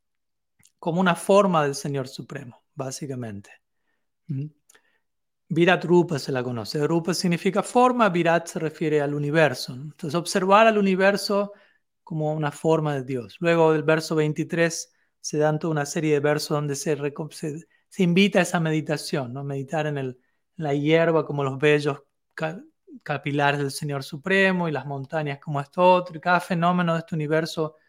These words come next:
como un aspecto de la forma de Dios. Obviamente, quizás esto puede sonar un tanto panteísta para algunos, en donde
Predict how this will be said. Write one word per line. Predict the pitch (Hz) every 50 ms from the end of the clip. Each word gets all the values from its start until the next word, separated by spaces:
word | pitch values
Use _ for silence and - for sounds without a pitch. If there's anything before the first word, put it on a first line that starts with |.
| _ _ _ _ _ _ _ _
como | - 160 151
un | 165
aspecto | 160 - - _ - 180 175 165 175 - 175 160
de | 156 147
la | 143 127
forma | - - - 226 233 226 202 160 139 131
de | 127
Dios. | 123 131 127 123 -
Obviamente, | 175 165 165 160 165 165 170 165 175 151 147 151 - _ _ _ _ _ _ _ _ _ _
quizás | - 165 151 165 165
esto | 160 185 156
puede | 139 175 160
sonar | 160 - 165 160 156 156
un | 147 147
tanto | - 165 156 156 156 160 151
panteísta | - 156 147 147 139 165 160 180 170 160 - - 170
para | 151 170 156 147
algunos, | 147 139 156 165 165 165 160 156 - 165
en | 147
donde | 139 139 135 131 127 123 127 _